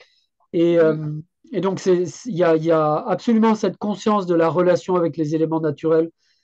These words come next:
Speaker 1: euh, dans la permaculture. Merci pour le témoignage pratique avec le rond de longe aussi. Euh, voilà, ça montre bien comment, euh,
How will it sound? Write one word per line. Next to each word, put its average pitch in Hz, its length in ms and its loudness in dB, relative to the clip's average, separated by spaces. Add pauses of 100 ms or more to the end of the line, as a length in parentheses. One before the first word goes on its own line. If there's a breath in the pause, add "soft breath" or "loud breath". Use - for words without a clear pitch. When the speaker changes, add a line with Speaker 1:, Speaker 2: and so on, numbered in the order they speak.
(200)
Speaker 1:
euh, 139 280 -4
dans 156 140 -2
la 156 120 -4
permaculture. 156 580 -2
Merci 190 320 -2
pour 208 160 0
le 180 140 2
témoignage 175 640 0
pratique 160 400 -4
avec 170 220 0
le 170 60 0
rond 165 180 -4
de 156 60 -6
longe 208 280 2
aussi. 233 420 0
Euh, 147 220 0
voilà, 147 240 -4
ça 170 140 -8
montre 165 320 -4
bien 196 240 -2
comment, 180 480 -2
euh, 139 60 -2